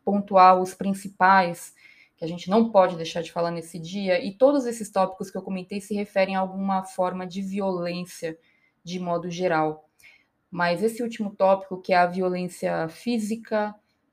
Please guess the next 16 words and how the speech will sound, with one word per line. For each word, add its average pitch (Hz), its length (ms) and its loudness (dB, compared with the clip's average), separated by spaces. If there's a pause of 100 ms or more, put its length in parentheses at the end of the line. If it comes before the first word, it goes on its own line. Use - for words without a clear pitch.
moral, 180 840 4 (140)
emocional, 175 920 -2
que 208 200 -8
leva 185 720 0
a 180 280 -6
assassinatos, 180 1000 -8
que - 140 -14
leva 180 480 -2
a 175 260 -2
estupros, 190 960 -10 (600)
essa 226 240 -2
violência 196 720 -6 (480)
ainda 208 600 -2
está 185 380 -6
muito 185 420 -8
presente. 156 840 -8